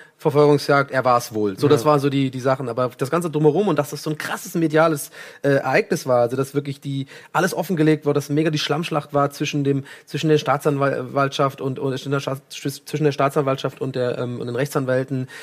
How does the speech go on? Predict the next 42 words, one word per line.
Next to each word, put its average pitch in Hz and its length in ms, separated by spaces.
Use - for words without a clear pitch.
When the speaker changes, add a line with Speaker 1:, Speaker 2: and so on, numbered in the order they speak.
Speaker 1:
ähm, 127 300
dass 139 180
auch 131 200
Leute 143 220
in 123 80
den 139 100
Dreck 139 140
gezogen 139 420
worden 131 240
sind 127 200
in 127 80
der 123 100
Öffentlichkeit 127 640
und 120 60
so 123 100
Sachen. 127 220
Das 120 140
wird 151 100
ja 156 80
in 143 80
dieser 135 180
Serie 156 280
alles, 160 300
äh, 139 120
sehr 147 160
gut 139 180
dargestellt 170 480
und 147 60
erklärt. 117 460
Speaker 2:
Ja. 127 180
Speaker 1:
Das 120 80
fand 143 140
ich 139 60
sehr 135 120
interessant. 127 320
Speaker 2:
Also 160 120
ich 175 140
muss 214 160
sagen, 196 260
also 147 320
wo 135 80
ich 160 80